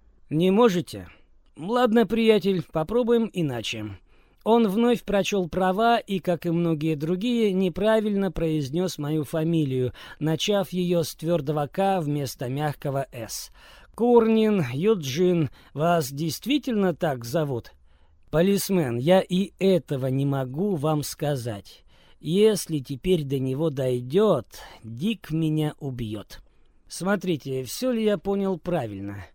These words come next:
Вы отказываетесь назвать свое настоящее имя и сказать, что вы здесь делаете. У вас права, выданные в Калифорнии,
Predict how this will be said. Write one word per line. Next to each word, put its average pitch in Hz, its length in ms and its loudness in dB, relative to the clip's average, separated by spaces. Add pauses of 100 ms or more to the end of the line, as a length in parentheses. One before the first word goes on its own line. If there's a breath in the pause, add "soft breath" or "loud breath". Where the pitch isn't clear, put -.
(300 soft breath)
Вы 254 320 6
отказываетесь 214 1080 0
назвать 170 500 -2
свое 165 340 0
настоящее 156 920 -2
имя 214 460 -2 (300 soft breath)
и 220 120 0
сказать, 170 580 -2
что 180 320 -2
вы 160 220 -2
здесь 139 380 -8
делаете. 101 640 -10 (440 soft breath)
У 226 80 6
вас 269 240 4
права, 170 580 2
выданные 214 500 0
в - 100 -10
Калифорнии, 151 840 -2